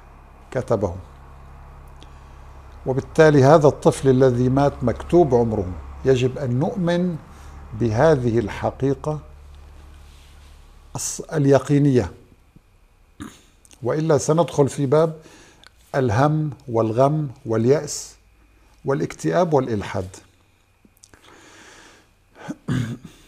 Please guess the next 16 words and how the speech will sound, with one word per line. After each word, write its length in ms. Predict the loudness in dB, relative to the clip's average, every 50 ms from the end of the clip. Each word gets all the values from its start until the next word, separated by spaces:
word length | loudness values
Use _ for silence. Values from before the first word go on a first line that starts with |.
| _ _ _ _ _ _ _ _ -20 -20 _ _ _ _ -20 -8 -4
طيب، 300 | -2 -2 -2 -2 -4 -8 -16 -20 _ _ _ -20 -20 _ _ _ _ _ _ _ _ -20 -20 _ _ _ 0
إذا 400 | 2 4 6 4 4 6 6 4
أحب 400 | 4 4 2 2 2 4 4 4
الله 440 | 4 6 4 4 4 6 4 4
عبدا 400 | 4 2 2 0 0 0 0 -2
ابتلاه، 480 | -6 -8 -6 -4 -4 -4 -2 -4 -6 -8 -10 -14 -18 -20 -20 -20 -20 -20 -20 -20 -20 -20 -20 -20 -20 _ _ _ _ _ _ _ _ _ _ _ _ _ _ _ _ _ _ -20 -20 -12 -6
أليس 300 | -2 0 0 0 0 0
هذا 400 | 2 2 2 2 2 0 -4 -6 -10 -16 -20 -20 _ _ _ _ _ _ _ _ _ _ _ _ _ _ _ _ -16
حديثا 640 | -12 -6 -4 -4 -2 -2 -2 -2 -4 -4 -6 -8 -8
صحيحا 560 | -8 -8 -8 -8 -4 -2 -2 -2 -2 -2 -4
عن 240 | -4 -4 -4 -4 -4
النبي 320 | -2 -4 -4 -4 -6 -8 -8
صلى 300 | -6 -6 -4 -4 -2 -4
الله 160 | -4 -4 -6
عليه 160 | -6 -6 -8
وسلم؟ 380 | -8 -8 -10 -10 -10 -10 -10